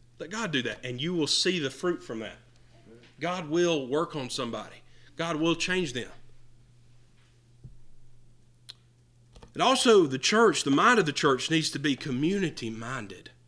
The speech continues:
It needs to be community-minded. When it's taught, when you think about the body,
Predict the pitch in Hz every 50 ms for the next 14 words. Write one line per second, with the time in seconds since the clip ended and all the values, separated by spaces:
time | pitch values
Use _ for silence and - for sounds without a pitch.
0 | _ _ _ _ _ _ _ - - - - - - - - - - - - _
1 | _ _ - - - - 180 202 - - 160 165 170 170 165 135 139 156 170 175
2 | 156 127 120 123 127 127 120 104 92 - - - - - - - - - - -
3 | - - - - - _ _ - 190 254 254 - - - 233 254 240 196 202 202
4 | 202 196 - 285 311 294 - 220 180 180 156 120 - 127 135 170 190 175 127 113
5 | 104 -